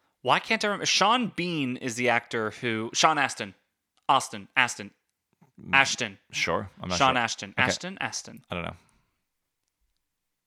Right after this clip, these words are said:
Speaker 2: I was gonna say Sean Penn, but that's not him.
Speaker 1: No, there's Sean Penn, then there's Sean Bean,
Speaker 2: Right.
Speaker 1: who is Boromir, and the King of the North,
Speaker 2: Oh, yeah.
Speaker 1: Eddard
Speaker 2: Who's Sean Penn?
Speaker 1: Stark.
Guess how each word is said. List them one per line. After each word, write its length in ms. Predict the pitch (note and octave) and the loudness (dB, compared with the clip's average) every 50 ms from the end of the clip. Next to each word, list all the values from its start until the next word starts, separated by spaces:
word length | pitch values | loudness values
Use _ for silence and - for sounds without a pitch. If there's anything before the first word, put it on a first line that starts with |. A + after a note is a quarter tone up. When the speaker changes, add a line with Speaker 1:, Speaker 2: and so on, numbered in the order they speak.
| _ - | _ -6
Speaker 2:
I 60 | G#2+ | -6
was 120 | G#2+ G2+ | -6 -4
gonna 100 | G2+ G2+ | -6 -6
say 40 | F2 - | -6 -4
Sean 180 | F#2 F2 E2+ | -6 -6 -6
Penn, 240 | - E2 E2 D#2 D2+ | -6 -6 -6 -6 -6
but 60 | D2+ D2+ | -8 -10
that's 160 | D2+ - - | -12 -12 -10
not 280 | E2+ D#2+ D2 C#2 - _ _ _ | -8 -6 -6 -6 -8 _ _ _
him. 80 | - A#2+ | -6 -4
Speaker 1:
No, 100 | A2+ G#2+ | -4 -4
there's 140 | - A2 - | -4 -4 0
Sean 180 | - D3 C#3+ B2+ | 0 0 2 2
Penn, 260 | C3+ B2+ A#2+ A#2 A2+ | 0 -2 -2 -2 -4
then 100 | A#2 A2+ | -6 -8
there's 100 | A2 G#2 | -8 -6
Sean 280 | - B2+ A#2 A2+ A2 - - | -4 -4 -4 -4 -4 -4 -2
Bean, 440 | C#3+ C3 B2 A2+ G#2+ G2+ G#2+ D3 D#3+ - - - - | -2 -2 0 -2 -4 -6 -6 -10 -10 -12 -18 -12 -6
Speaker 2:
Right. 160 | F#2 E2+ - | -6 -4 -2
Speaker 1:
who 140 | - A#2+ A#2 A2+ | 0 0 0 0
is 100 | G#2+ G2+ | -2 -2
Boromir, 760 | - - C3+ C3+ B2+ A#2+ A2+ A2 G#2 F#2+ F#2+ A2+ D#3+ G3 - _ _ _ _ _ _ _ _ - | 0 2 4 4 4 4 2 0 -4 -8 -6 -8 -8 -8 -10 _ _ _ _ _ _ _ _ 2
and 420 | C3 A#2+ A2+ A2 A2 A2 G#2+ G2+ G#2 | 4 4 4 2 0 -4 -8 -6 -4
the 100 | A2+ G#2+ | -4 -4
King 220 | - - B2+ A#2+ | -4 -4 -4 -2
of 60 | A#2 G#2 | -2 -2
the 60 | G#2+ | -2
North, 380 | A2 A2+ G#2+ G2+ A2 - - - | -2 -2 0 0 -2 -2 0 2
Speaker 2:
Oh, 240 | C3 C3 C3 C3 C3+ | 4 6 6 6 4
yeah. 220 | C3+ C#3 C#3 B2 G#2 | 4 4 4 4 4
Speaker 1:
Eddard 180 | B2+ A#2+ A#2 A2 | 4 4 6 4
Speaker 2:
Who's 60 | G#2+ - | 4 4
Sean 100 | E3 D#3 | 4 2
Penn? 60 | C#3 | 2
Speaker 1:
Stark. 460 | A#2 C#3 B2 G#2+ G2 G#2 - - - | 4 4 4 4 2 0 -4 -10 -16